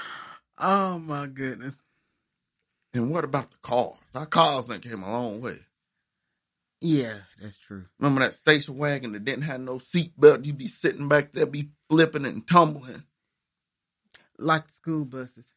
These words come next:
Speaker 1: Mm-hmm.
Speaker 2: Yeah, and the school buses now got seat belts.
Speaker 1: Some of 'em.
Speaker 2: Nah, all 'em, all the new ones got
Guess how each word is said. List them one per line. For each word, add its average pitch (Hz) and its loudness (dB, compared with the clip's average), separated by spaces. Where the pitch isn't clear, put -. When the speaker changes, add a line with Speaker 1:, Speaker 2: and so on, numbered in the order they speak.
Speaker 1:
Mm-hmm. 139 -10
Speaker 2:
Yeah, - 6
and 123 2
the - -12
school 202 0
buses 143 4
now 135 -2
got 127 -2
seat 123 -10
belts. 92 -8
Speaker 1:
Some 180 6
of 120 -4
'em. 120 -16
Speaker 2:
Nah, 165 0
all 185 6
'em, 165 -2
all 190 4
the 156 -2
new 185 -4
ones 156 -10
got 139 -8